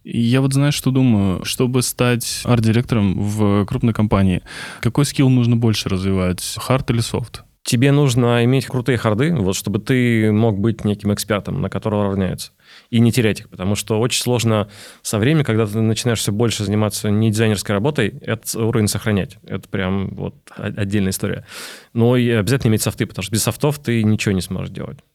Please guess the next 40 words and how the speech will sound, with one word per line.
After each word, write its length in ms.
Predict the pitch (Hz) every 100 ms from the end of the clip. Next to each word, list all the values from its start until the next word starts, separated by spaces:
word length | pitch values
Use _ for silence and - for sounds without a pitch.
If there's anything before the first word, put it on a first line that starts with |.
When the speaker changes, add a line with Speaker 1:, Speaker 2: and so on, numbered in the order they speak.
| _
Speaker 2:
То 80 | -
есть 220 | 92 90
ты 60 | 117
будешь 180 | 110 120
опять 280 | - 107 -
продолжать 320 | 101 101 95
ругаться: 600 | 104 147 180 - 143 127 101
"Ах, 220 | 104 -
вы 120 | 101
там 400 | 104 98 98 95
такие 380 | 95 95 110 101
не 120 | 104
внедрили 380 | 95 104 107 98
мой 200 | 101 98
классный 320 | 107 98 -
дизайн". 400 | 104 110 170 170 - - - - -
Вместо 200 | 107 -
того, 160 | 110
чтобы 560 | 123 123 107 107 107 98 -
понять, 260 | 113 113
почему 260 | - - 101
так 120 | 101
случилось, 480 | 113 - 170 175 -
найти 240 | 101 110
общий 240 | 104 - 104
язык 180 | 101
с 80 | -
людьми, 340 | 101 113 180 185
решить 340 | 104 - 107 -
их 200 | 113 -
проблемы 360 | 98 98 95
и 100 | -
свои 260 | - 104 98
тоже, 300 | 131 147 107
и 20 |
в 80 | 90
итоге 260 | 113 104
сделать 300 | 90 101 98
что-то 220 | - 92 98
цельное. 360 | 87 73 -